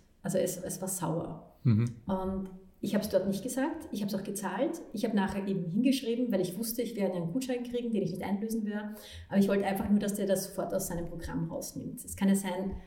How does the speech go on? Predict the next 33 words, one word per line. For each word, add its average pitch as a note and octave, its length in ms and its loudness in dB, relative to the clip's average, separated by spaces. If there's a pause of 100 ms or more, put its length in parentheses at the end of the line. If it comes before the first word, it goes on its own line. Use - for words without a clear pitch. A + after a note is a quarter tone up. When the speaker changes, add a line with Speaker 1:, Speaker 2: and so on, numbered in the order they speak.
(140)
Speaker 1:
es - 180 6
waren G3+ 120 12
irgendwelche F#3+ 380 4
Palatschinken F#3+ 540 -4
in F3 140 -4
den, E3+ 340 -6
ein E3 200 -4
Bauern-Sushi F3+ 800 -2
oder F3+ 100 -2
sowas. F3+ 420 -4 (640)
Ähm, E3+ 500 -2 (1000)
nimm's G3+ 340 10
raus, F3 340 4
es F#3 120 -2
ist G3+ 140 2
hin. E3 340 2 (680)
Also E3+ 260 2 (220)
alles A#2 280 10
Speaker 2:
Ja. - 60 0
Speaker 1:
gut. F#3+ 280 2 (640)
Aber F3+ 200 2
es F#3 100 2
ist A#3 120 -2
halt G#3+ 120 -2
wirklich B3+ 220 0
diese A3 200 -2
Bewertungssache, G#3+ 1000 0
kann G3 180 -2
dir G#3 100 2
dein G3+ 120 -2
Unternehmen F#3 480 0
zerstören, - 600 -2 (100)
Speaker 2:
Mhm. A#2 280 6